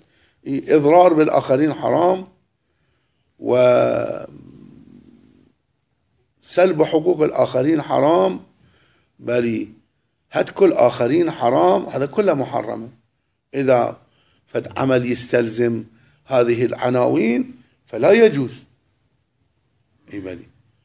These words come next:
فإذن عناوين خارجة عن أصل صحة العقد في هذه الأمور وعدم صحة العقد في هذه الأمور، ما لها علاقة بالعقد، وإلا العقد في جميع هذه الأمور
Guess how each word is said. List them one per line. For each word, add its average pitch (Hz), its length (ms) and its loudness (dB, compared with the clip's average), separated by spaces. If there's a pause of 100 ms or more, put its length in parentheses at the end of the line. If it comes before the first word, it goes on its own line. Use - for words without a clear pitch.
(120)
فإذن 180 340 0
عناوين 180 800 0 (400)
خارجة 185 560 2
عن 123 360 -2 (360)
أصل 170 360 0
صحة 143 380 -8
العقد 135 500 -4
في 117 280 -12
هذه 113 360 -6
الأمور 113 480 -6 (320)
وعدم 117 340 -4
صحة - 340 -14
العقد - 200 -16 (100)
في - 60 -20
هذه - 80 -20
الأمور، - 400 -20 (640)
ما 196 120 2
لها 170 120 2
علاقة 117 400 -4 (2000)
بالعقد، - 560 -8 (360)
وإلا 120 480 -4
العقد 156 540 -2 (840)
في 131 140 -16
جميع 170 360 -2
هذه 180 320 2
الأمور 175 520 -2